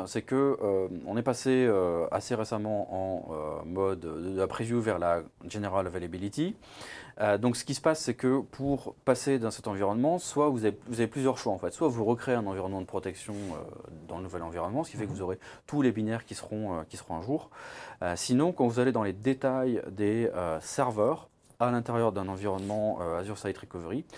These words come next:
Speaker 1: en fait, vous avez une page qui vous permet de télécharger les derniers binaires. Donc, de passer de la neuf point deux, de la huit point deux, pardon, qui est l'étape de preview, vers la huit point trois,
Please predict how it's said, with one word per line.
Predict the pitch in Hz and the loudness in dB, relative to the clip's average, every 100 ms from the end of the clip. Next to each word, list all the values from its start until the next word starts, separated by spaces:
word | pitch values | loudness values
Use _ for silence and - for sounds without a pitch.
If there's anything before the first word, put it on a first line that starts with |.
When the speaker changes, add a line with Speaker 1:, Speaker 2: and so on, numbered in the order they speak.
| - - | -16 -10
Speaker 1:
en | - | -4
fait, | 139 | -2
vous | 113 | 0
avez | 98 | 0
une | 101 | 0
page | 101 139 156 | 2 2 0
qui | 120 | -4
vous | |
permet | 107 104 | -4 -2
de | 117 | -2
télécharger | - 127 117 113 110 107 120 135 | -2 -2 0 0 -4 -2 -2 0
les | 104 | -2
derniers | 90 117 117 | 0 0 2
binaires. | 113 104 87 - - _ - - - | 0 -2 -4 -8 -18 _ -20 -16 -2
Donc, | 113 113 | 0 0
de | 104 | 0
passer | 104 113 131 | 2 2 4
de | 110 | 2
la | |
neuf | 98 113 113 | 4 0 0
point | 113 | 0
deux, | 110 117 | 2 0
de | 107 90 | -2 -4
la | 90 | -2
huit | 101 131 | -2 0
point | 123 | 2
deux, | 117 | 2
pardon, | 113 95 | 2 0
qui | 87 | 0
est | 87 | -4
l'étape | 87 110 | -2 -2
de | 92 | -2
preview, | - 95 107 151 - - - | -6 -6 -6 -6 -8 -20 -6
vers | 107 110 | 0 2
la | 92 | 0
huit | 92 95 87 110 - | -2 -4 -4 -6 -4
point | 95 | -6
trois, | 85 - 147 | 0 4 4